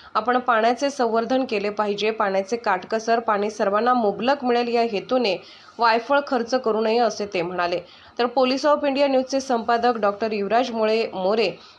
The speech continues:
यांनी युवा पत्रकार संघ महाराष्ट्र राज्य संस्थापक अध्यक्ष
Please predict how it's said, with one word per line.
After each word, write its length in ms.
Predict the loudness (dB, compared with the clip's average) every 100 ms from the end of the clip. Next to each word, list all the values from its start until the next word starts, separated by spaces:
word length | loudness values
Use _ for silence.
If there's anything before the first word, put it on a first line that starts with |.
| -2
यांनी 200 | 0 2
युवा 280 | 2 2 2
पत्रकार 420 | 2 0 0 0
संघ 260 | 0 0 2
महाराष्ट्र 520 | 0 0 -2 -2 -2
राज्य 340 | -2 -2 -2
संस्थापक 640 | -2 -2 -2 -4 -4 -2 -2
अध्यक्ष 400 | -2 -2 -2